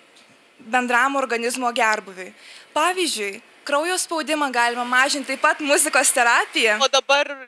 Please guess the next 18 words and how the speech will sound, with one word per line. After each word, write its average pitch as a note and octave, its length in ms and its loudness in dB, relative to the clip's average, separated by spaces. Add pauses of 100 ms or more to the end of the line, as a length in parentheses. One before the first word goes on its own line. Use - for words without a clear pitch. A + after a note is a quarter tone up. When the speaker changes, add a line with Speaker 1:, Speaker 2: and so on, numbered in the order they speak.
Speaker 2:
leidžiam. G#3 340 -10 (2000)
Speaker 1:
Pavyzdžiui, C#4+ 500 -2
galima A#3+ 460 -2 (100)
naudoti B3 400 -4
muzikos B3 400 -6
terapiją, C#4 400 -4
mažinti B3+ 400 -4
kraujo C4+ 340 -4
spaudimą, A3+ 540 -8 (320)
nes B3 400 -2
išsiskiria A#3+ 560 -6
endorfinai, A#3+ 560 -8
kurie A#3 320 -8
yra A3+ 160 -8
naudingi A#3 400 -6
mūsų A3 320 -8
kraujotakai. A#3+ 600 -8 (420)
Taipogi, C#4 680 -4